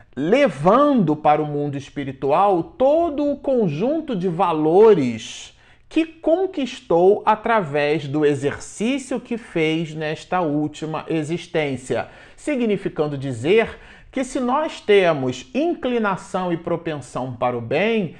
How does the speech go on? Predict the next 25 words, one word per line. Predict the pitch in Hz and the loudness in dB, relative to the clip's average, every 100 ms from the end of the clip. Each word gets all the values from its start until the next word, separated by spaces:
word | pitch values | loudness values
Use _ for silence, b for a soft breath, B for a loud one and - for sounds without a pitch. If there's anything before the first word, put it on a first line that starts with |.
| B | B
esta | 127 127 - 127 | -8 -6 -4 -2
mesma | 123 160 233 240 226 214 | 0 2 2 0 -2 -2
inclinação | 202 202 202 190 180 - 170 170 | -4 -4 -4 -4 -8 -8 -6 -6
e | |
propensão | 156 165 165 156 - 147 143 | -4 -6 -6 -8 -8 -10 -6
para | 156 196 | -4 -2
o | |
bem | 175 170 196 196 - | 0 -2 -2 -6 -6
nos | 160 143 165 | -4 -2 -4
acompanhará | - - - 208 208 196 185 190 190 160 165 180 B B - | -4 -8 -6 -4 -4 -4 -4 -2 0 2 2 -2 B B -6
no | 160 | -4
mundo | 185 156 165 160 | -2 0 -2 -2
espiritual. | 160 - 160 160 165 180 135 117 107 B B B | -4 -6 -4 -2 2 4 6 4 0 B B B
Se | - - | -10 -4
estamos, | 233 - 240 269 220 196 | -4 -2 -2 0 -2 -2
então, | 185 190 190 | -2 -2 -2
diante | 147 160 147 196 202 180 151 | 0 0 2 0 0 -2 -4
de | 135 | -4
um | 175 | -4
espírito | - - 165 170 | -4 -6 -4 -6
mau, | 147 131 147 175 170 156 | -4 0 2 4 4 2
de | 139 | 0
um | 143 | -8
espírito | - 151 147 143 | -6 -6 -6 -6
perverso, | 147 131 117 110 131 170 170 - - | -6 -6 -6 -2 0 0 -2 -4 -6